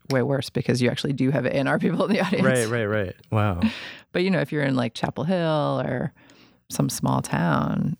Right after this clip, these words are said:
Speaker 1: I think they
Speaker 2: Right.
Speaker 1: don't, they haven't had that culture ground into them as much.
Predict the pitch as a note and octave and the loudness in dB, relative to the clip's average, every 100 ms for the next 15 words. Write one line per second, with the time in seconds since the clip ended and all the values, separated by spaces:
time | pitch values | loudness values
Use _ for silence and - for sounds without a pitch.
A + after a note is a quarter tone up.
0 | - C#3 C3+ B2 C#3+ C3 B2+ - - _ | -2 0 2 2 2 2 0 -2 -6 _
1 | - C#3+ C#3 B2+ - B2+ C3+ B2+ B2 - | -4 0 2 0 -2 0 0 0 -2 -2
2 | - C3 - B2 C3+ C#3 - _ _ _ | -2 -2 0 0 0 -4 -8 _ _ _
3 | - C3+ B2+ A#2+ B2+ B2+ - - - - | -4 2 2 4 2 0 0 0 0 0
4 | - - - | 0 0 -6